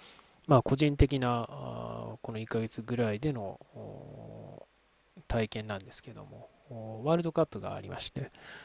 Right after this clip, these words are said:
で、そこに、えー、日本人の、お、その働く上での、おー、弱点のようなものを見出した、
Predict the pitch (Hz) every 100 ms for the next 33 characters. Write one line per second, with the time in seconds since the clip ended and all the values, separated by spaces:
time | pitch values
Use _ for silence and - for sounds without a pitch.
0 | - - _ 131 127 123 120 117 - 156
1 | 131 - 139 165 160 170 123 95 - -
2 | 151 123 110 117 120 123 - - _ _
3 | _ _ - 135 123 131 110 104 113 120
4 | 101 - - 113 - 117 - 139 165 175
5 | - 165 165 160 127 98 - _ _ _
6 | 131 110 101 104 - - 110 - - -
7 | - - 113 - - 131 107 101 104 98
8 | 104 113 104 107 101 - - - - -
9 | - 131 131 131 123 113 - - 90